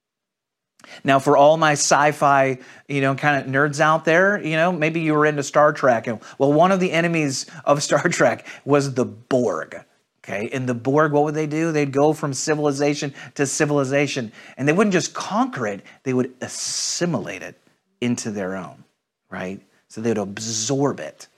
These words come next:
right? And that's what's happening here. But when you read the Bible,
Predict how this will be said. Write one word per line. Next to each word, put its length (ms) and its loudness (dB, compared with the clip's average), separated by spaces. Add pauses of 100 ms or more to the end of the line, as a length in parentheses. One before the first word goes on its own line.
(760)
right? 160 -4
And 120 -2
that's 240 -4
what's 360 -8
happening 640 -6 (320)
here. 560 -4 (1600)
But 400 2
when 220 0
you 100 2
read 460 2
the 180 -8
Bible, 560 -8